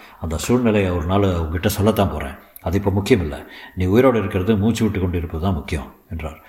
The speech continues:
ஒரு நர்ஸ் வந்து எ-, என் ரத்தத்தில் கலக்கப்படும் செலைன் திரவத்தை சீராக்கினால். தலையை அபாரமாக வலித்தது. அவர் என் கூந்தலை வருடி,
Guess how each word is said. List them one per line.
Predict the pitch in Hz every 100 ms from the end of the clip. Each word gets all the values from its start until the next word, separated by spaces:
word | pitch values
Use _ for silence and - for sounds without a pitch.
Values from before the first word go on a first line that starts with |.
| - -
ஒரு | 117 104
நர்ஸ் | 113 117
வந்து | 123 110 107
எ-, | 98 95 - - -
என் | 110 101
ரத்தத்தில் | 107 107 117 101
கலக்கப்படும் | - 104 104 98 98 90 - - _ _ _
செலைன் | - - 117 127 117
திரவத்தை | 107 101 95 95 90 -
சீராக்கினால். | 113 92 - 98 120
தலையை | 117 113 110 98
அபாரமாக | 90 120 123 117 110 92 -
வலித்தது. | 95 95 85 82 -
அவர் | 95 101 101 - - - - -
என் | 104 101
கூந்தலை | 131 123 107
வருடி, | 95 101 104 95